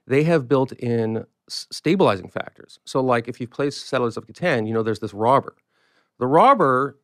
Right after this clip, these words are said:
is essentially a taxing agent. It's a tax and spend mechanism where, uh, you take the robber and nine times out of ten, the robber ends up on the property of the guy who's winning.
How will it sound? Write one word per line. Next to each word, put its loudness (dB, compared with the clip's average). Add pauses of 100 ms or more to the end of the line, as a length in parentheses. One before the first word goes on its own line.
(140)
is -10
essentially -4
a -12
taxing -6
agent. -16 (240)
It's -20
a -12
tax -6
and -6
spend -6
mechanism -14
where, -2 (460)
uh, -4
you -6
take -4
the -2
robber 2
and -6 (460)
nine 2
times -2
out -4
of -16
ten, -2
the -2
robber 2
ends -4
up -2 (100)
on -4 (360)
the -10
property 0
of -8
the -12
guy -4
who's -8
winning. -2